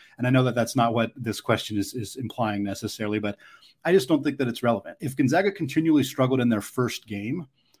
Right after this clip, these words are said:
if that was, like, a regular occurrence, then I think maybe this conversation would be a little bit louder. Maybe we'd have more of a discussion about it. But for me,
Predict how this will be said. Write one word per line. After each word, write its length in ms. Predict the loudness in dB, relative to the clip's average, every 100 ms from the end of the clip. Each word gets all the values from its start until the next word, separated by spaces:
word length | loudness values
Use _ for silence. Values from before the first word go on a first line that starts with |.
| _ _
if 160 | -6 0
that 160 | 4 4
was, 80 |
like, 140 | 2 0
a 80 | -2
regular 540 | -2 -2 0 2 2
occurrence, 680 | -2 -4 -2 0 -2 -8 -14 _ _ _ _ _
then 140 | 2
I 80 | 2
think 260 | 2 0 2
maybe 220 | 4 6
this 160 | 4 2
conversation 640 | 2 2 2 -2 0 0
would 100 | 2
be 140 | 2
a 60 | 2
little 180 | 2 -2
bit 140 | -2
louder. 360 | 0 0 0 -2
Maybe 180 | -2
we'd 140 | -2 -2
have 160 | -2
more 240 | -2 -2 -2
of 80 | -4
a 160 | -6
discussion 540 | -6 -6 -2 -4 -2 -2
about 160 | 0
it. 40 | 0
But 140 | -4
for 140 | 0
me, 280 | 2 4 2